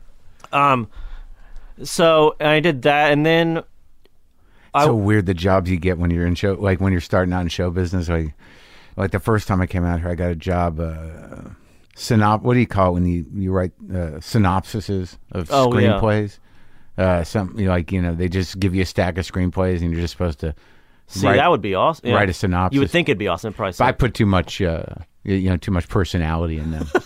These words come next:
Speaker 2: In a weird turn, you know. This
Speaker 1: In a, in a, in a decision I would not have made.
Speaker 2: Yeah, exactly. It
Speaker 1: Now
Speaker 2: was, it was for, like, Canon Films back when that was around.
Speaker 1: It is true, those jobs, 'cause especially, you know,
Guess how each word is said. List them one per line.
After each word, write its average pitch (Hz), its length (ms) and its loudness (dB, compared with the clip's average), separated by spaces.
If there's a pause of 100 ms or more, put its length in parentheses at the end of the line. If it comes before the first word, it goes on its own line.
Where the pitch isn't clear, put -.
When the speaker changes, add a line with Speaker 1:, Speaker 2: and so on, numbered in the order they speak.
(600)
Speaker 2:
In 135 120 2
a 139 60 4
weird 156 460 6
turn, 113 500 2 (300)
you 123 100 6
know. 101 80 2
This 98 240 -2 (1900)
Speaker 1:
In 143 120 2
a, 151 100 4
in 160 160 2
a, 165 40 4
in 160 200 2
a 156 80 4
decision 156 420 2
I 151 80 4
would 143 140 6
not 123 180 4
have 101 80 -4
made. 127 180 4
Speaker 2:
Yeah, 143 60 6
exactly. 123 540 2 (260)
It - 80 -4
Speaker 1:
Now 147 120 4
Speaker 2:
was, 139 80 2
it 135 100 4
was 123 160 2
for, 123 160 2
like, 107 200 2
Canon 113 440 2
Films 104 440 2
back 92 260 2
when 90 100 0
that 92 160 2
was 85 140 -2
around. 82 180 0
Speaker 1:
It 156 80 6
is 190 200 4
true, 175 180 2
those 143 220 4
jobs, 175 460 0 (160)
'cause 165 220 0
especially, 160 600 0
you 127 120 -4
know, 92 180 -2